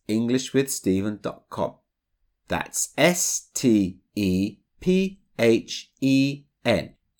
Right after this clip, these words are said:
english with stephen dot com. On that site, you will also find free transcripts and links to all the previous episodes of this podcast. Okay, so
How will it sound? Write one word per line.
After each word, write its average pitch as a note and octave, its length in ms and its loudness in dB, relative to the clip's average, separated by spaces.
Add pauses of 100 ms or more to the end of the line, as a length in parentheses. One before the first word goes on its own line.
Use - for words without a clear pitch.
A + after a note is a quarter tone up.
english C#3 480 4
with C#3 160 4
stephen G2+ 540 0
dot - 320 -4
com. - 240 -6 (1300)
On F2+ 180 0
that F2+ 180 -2
site, D#3 460 4 (180)
you C#3+ 120 4
will D#3+ 120 10
also G#3+ 240 6
find F#3 360 4
free G#3+ 280 2
transcripts - 760 -2
and D3 180 2
links - 300 0
to A2 140 -2
all C#3+ 200 4
the D#3+ 100 -2
previous E3+ 480 0
episodes E3+ 580 -2 (140)
of E2 220 -6
this G#2+ 160 -6
podcast. - 720 -12 (2000)
Okay, F2 800 -2
so D#3 380 4